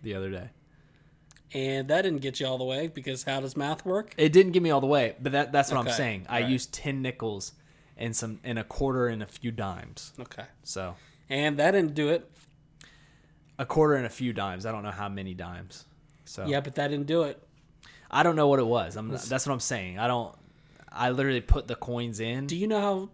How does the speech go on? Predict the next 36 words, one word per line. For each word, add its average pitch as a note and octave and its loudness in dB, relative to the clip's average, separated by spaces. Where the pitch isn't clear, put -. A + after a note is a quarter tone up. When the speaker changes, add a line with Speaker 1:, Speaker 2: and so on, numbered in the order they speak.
Speaker 2:
math E3+ -6
works? - -8
Speaker 1:
Twenty B2+ -4
nickels A2+ -8
is A2 -10
a A#2 -8
dollar. G#2 -8
Speaker 2:
Okay. B2 -14
Speaker 1:
Ten G#2+ -6
nickels G#2 -8
is G#2+ -10
a G2+ -12
dollar. A2 -10
Speaker 2:
Y-, - -20
well, B2+ -6
no, C#3 -10
I D#3+ -8
said C#3+ -10
K C#3+ -6
the D3 -12
first C3+ -8
time, C3+ -8
so - -12
yes, A#2+ -10
you C3 -6
were C3 -6
right C3+ -6
the C3+ -12
first - -8
time. A2+ -12
Speaker 1:
Ten A2+ -4
nickels A2+ -6
is A#2 -6
a A#2+ -6
dollar. G#2 -6
Speaker 2:
Nope. B2+ -10